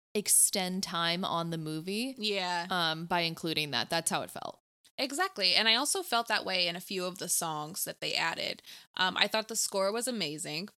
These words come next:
Speaker 2: but I
Speaker 1: Yeah.
Speaker 2: did feel like a few of the songs were just fillers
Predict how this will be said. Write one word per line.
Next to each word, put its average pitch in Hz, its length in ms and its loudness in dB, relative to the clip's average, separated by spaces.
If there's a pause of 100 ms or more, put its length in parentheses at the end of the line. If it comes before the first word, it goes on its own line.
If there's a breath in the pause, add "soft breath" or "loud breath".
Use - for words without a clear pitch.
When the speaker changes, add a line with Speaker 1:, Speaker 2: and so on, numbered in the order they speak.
Speaker 2:
but 180 140 4
I 175 160 2
Speaker 1:
Yeah. 156 300 -2 (200)
Speaker 2:
did 196 220 -2
feel 180 220 -2
like 165 220 -6 (220)
a 202 60 -2
few 190 300 -4
of 190 120 -4
the 202 100 2
songs 180 460 -2
were 170 80 -8
just 170 320 -2
fillers 143 580 -2